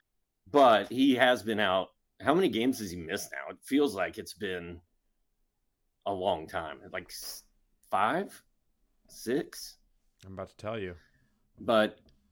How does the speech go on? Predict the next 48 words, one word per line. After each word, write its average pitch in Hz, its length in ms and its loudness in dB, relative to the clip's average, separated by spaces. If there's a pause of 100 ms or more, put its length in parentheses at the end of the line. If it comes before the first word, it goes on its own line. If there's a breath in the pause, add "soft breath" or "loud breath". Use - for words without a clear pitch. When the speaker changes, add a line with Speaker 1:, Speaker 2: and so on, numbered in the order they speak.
Speaker 1:
yeah, 123 400 6
uh, 110 280 8 (160)
the, 98 240 -2
the 110 160 -2
reports 151 440 2
are 135 100 -4
positive. 120 680 0 (640)
If 95 200 -12
you've 104 120 -12
got 127 180 8
him 131 140 2
on 117 100 0
your, 104 200 -4 (260)
your 104 240 -6
I 110 220 4
L, 95 420 -2
five 110 240 4
games. 110 340 -6 (320)
Speaker 2:
No, 113 140 -4
Speaker 1:
You 113 60 0
got 151 100 6
Speaker 2:
wait. 156 40 6
Speaker 1:
him 143 100 4
on 147 100 4
your, 139 180 2
on 143 160 4
your 127 200 2
I 123 220 6
L. 123 500 6
Speaker 2:
You 110 120 -10
missed 113 180 -4
it. - 220 -10
You 104 80 -12
missed 101 180 -8
one. 87 180 -10
Speaker 1:
Six - 300 0
games. 90 340 -6
Speaker 2:
Yeah. 85 180 -4 (500)
Speaker 1:
Six - 280 -10
games. - 320 -18 (800 soft breath)
If 117 140 -2
you 139 60 2
got 185 180 10
him 180 100 2
on 160 140 2
your 147 100 4
injured 127 480 2 (220)
list, 110 580 -4